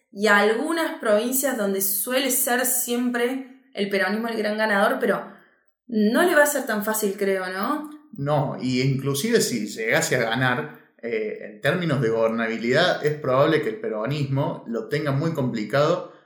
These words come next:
Speaker 2: eh, tanto con la oposición al frente, pero también internamente, ¿no? Massa
Speaker 1: Exacto.
Speaker 2: inclusive ha declarado que es muy probable que al menos la mitad del gabinete de ministros, y él en un supuesto que,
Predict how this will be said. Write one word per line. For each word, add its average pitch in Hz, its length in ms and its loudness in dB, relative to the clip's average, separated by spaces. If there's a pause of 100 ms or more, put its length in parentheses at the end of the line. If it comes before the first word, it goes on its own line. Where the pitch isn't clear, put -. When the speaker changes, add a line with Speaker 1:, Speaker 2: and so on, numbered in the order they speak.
(200)
Speaker 2:
eh, - 720 -10
tanto 160 300 0
con 113 400 -4
la 113 100 -2
oposición 110 560 -4
al 160 80 -2
frente, 185 640 0 (320)
pero 110 540 -2
también 135 400 -2
internamente, 135 680 0
¿no? 135 220 -2
Massa 156 280 2
Speaker 1:
Exacto. 220 200 4
Speaker 2:
inclusive 139 260 4
ha 131 60 6
declarado 123 500 2
que 110 280 -6 (320)
es 107 120 -8
muy 131 160 0
probable 127 440 2
que 107 300 -6
al 113 160 -6
menos 135 260 -2
la 113 120 -2
mitad 113 320 -2
del 139 160 2
gabinete 120 480 0
de 117 100 0
ministros, 131 640 -4
y 113 60 -2
él 117 420 -8 (100)
en 110 140 -10
un 127 100 -4
supuesto 127 480 -6
que, 110 300 -8